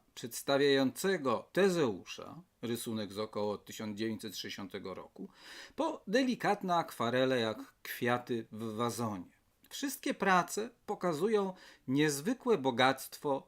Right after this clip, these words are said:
wyobraźni Szancera. Szancer urodził się dwunastego listopada tysiąc dziewięćset drugiego roku w Krakowie. Słynna sygnatura J M S pojawia się po raz pierwszy w tysiąc dziewięćset czterdziestym czwartym roku.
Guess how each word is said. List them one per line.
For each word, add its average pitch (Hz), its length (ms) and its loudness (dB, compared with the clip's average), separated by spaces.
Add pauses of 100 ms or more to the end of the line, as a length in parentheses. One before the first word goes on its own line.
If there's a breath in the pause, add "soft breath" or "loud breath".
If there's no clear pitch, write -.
wyobraźni 113 760 0
Szancera. 117 680 -2 (760 loud breath)
Szancer 196 460 2
urodził 180 420 4
się 143 280 2 (160)
dwunastego 185 760 0
listopada 151 640 -2
tysiąc 185 360 -4
dziewięćset 120 560 0
drugiego 113 460 -2
roku 107 240 -4
w - 100 -18
Krakowie. 135 640 -2 (560 loud breath)
Słynna 160 640 6
sygnatura 135 720 0 (140)
J 151 260 0 (100)
M 101 180 -4
S 95 520 -10
pojawia 135 420 4
się - 140 -4
po 175 140 -2
raz - 220 0
pierwszy 214 440 2
w - 80 -16
tysiąc 254 360 -2
dziewięćset 185 300 -2
czterdziestym 147 440 -2
czwartym 110 480 -4
roku. 104 360 -4